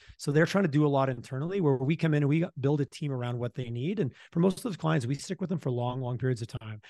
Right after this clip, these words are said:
So we do smaller project w-, based work from medium sized to smaller companies,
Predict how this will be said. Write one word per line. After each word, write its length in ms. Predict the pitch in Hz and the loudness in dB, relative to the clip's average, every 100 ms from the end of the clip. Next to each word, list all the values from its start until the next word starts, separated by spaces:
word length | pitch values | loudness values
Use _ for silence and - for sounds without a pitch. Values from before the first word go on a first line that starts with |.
| - | -18
So 60 | - | -2
we 80 | 269 | 4
do 100 | 254 | 4
smaller 300 | - 160 156 | 4 4 4
project 380 | - 151 143 - | 4 2 2 -2
w-, 380 | 147 _ 170 165 | -10 _ -12 -6
based 240 | 143 131 | -4 -2
work 260 | 131 127 123 | -2 -2 -2
from 140 | - | -2
medium 280 | 127 135 135 | 0 2 0
sized 280 | - 127 127 | -2 -4 -4
to 60 | 139 | -8
smaller 240 | - 123 | -6 -6
companies, 400 | 135 151 190 208 | -4 -4 -4 -4